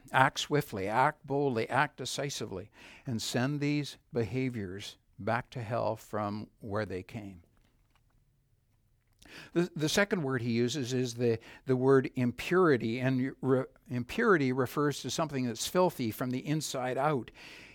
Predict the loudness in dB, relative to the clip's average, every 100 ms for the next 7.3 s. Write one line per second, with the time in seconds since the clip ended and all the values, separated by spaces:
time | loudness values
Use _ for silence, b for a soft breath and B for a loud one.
0 | B B _ _ _ _ _ _ _ _
1 | _ _ _ 0 0 -4 -10 -6 0 2
2 | 0 0 -2 -2 -2 -2 -2 -2 -2 0
3 | 4 4 4 2 -2 -2 0 2 0 2
4 | 0 0 0 4 4 4 0 _ -2 0
5 | 2 0 -2 -4 -4 -4 -2 -2 -4 -4
6 | -4 -2 -2 -2 -4 -6 B B 2 6
7 | 8 6 2